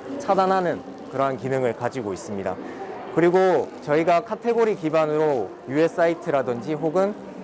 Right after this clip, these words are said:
어, 네트워크 디엘피의 기능을 가지고 있는데요.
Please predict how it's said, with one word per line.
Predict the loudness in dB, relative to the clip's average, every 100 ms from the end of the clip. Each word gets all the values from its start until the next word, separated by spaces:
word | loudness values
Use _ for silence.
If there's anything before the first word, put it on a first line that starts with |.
| -14 -12 -4
어, | 0 2 2 0 -6 -12 -2
네트워크 | 0 2 2 4
디엘피의 | 4 2 2 0 0 -8 -16 -14 -14 -14 -14 -10 0 4 4 2 0 -8 0
기능을 | 2 4 4 2
가지고 | -2 -4 -2 -2
있는데요. | -2 0 2 2